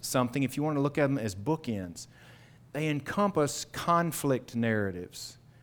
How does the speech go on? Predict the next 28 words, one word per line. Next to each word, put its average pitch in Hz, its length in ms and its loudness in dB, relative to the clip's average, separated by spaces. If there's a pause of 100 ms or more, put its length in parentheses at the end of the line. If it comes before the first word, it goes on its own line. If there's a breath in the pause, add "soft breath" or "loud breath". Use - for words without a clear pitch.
(120)
where 123 140 2
Jesus 147 520 2
is 117 240 -4
always 160 400 6
in 143 120 -2
conflict 131 680 -2 (220 loud breath)
with 127 140 -6
the 117 60 -4
Pharisees. 104 880 -2 (760 soft breath)
Literally 170 320 6
going 156 340 4
at 147 160 8
it, 139 120 4
and 117 160 2
they 139 240 6
are 120 260 2
attempting 131 520 -2
to, 110 280 0 (240 loud breath)
they 120 60 -4
become 120 280 0
so 147 300 4
angry, 120 320 4
then 110 200 0
they 110 200 0
decide 107 460 -4
to 98 80 -4
kill 139 300 0
him. 98 260 -4